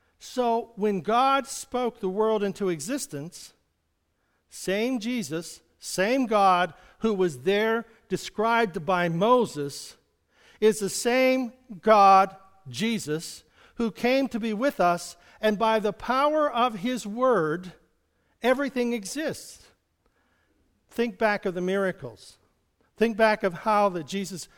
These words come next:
which is easier for me to say, "Your sins be forgiven," or "Rise up and walk"? The power of his word. Which is easier for me to say? And, and the, the, the people who were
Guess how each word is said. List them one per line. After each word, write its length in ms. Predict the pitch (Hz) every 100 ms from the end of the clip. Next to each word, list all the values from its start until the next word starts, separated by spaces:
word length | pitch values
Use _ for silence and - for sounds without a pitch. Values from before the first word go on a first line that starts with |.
| _ -
which 200 | 302 -
is 200 | 247 226
easier 340 | 214 190 196
for 160 | 175 180
me 180 | 175 170
to 120 | -
say, 520 | 131 - 156 107 87 _ _ _ _
"Your 160 | 175 175
sins 420 | - 247 285 208
be 140 | 220
forgiven," 640 | - 190 175 202 220 208 247
or 160 | 170 165
"Rise 360 | 165 170 175
up 160 | 170 156
and 160 | 151 143
walk"? 380 | 127 110 _ _ _ _ _ _ _ _ _ _ _ _ _ _ _
The 80 | 185
power 380 | - 190 165 151
of 80 | 127
his 180 | 143
word. 420 | 151 226 185 190 _ _ _ _ _ _ _ _ _ _ _ _ _ _ _ _
Which 240 | 302 339 294
is 140 | 240
easier 320 | 254 208 185
for 160 | - 170
me 120 | 170
to 100 | 160
say? 380 | - 262 196 92 - _ _ _ _ _ _ _ 233
And, 240 | 240 240
and 240 | 247 233
the, 140 | 214 226
the, 160 | 214
the 140 | 196 185
people 320 | 254 269 262
who 60 | 226
were 200 | 208